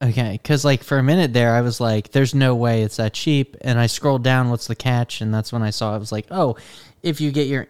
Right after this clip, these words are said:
trade-in credit and, like, all that." So, three twenty-nine for,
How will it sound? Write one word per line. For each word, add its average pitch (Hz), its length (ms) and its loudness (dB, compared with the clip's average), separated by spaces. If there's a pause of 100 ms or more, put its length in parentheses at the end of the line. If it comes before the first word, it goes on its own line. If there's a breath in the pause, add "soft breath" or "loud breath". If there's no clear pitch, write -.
(140)
trade-in 127 560 -2
credit 117 680 -2
and, 110 200 -4
like, 110 200 -4
all 110 160 -6
that." 107 220 -8 (680)
So, 117 520 -2 (2000)
three 226 180 2
twenty-nine 170 720 4
for, 127 640 -2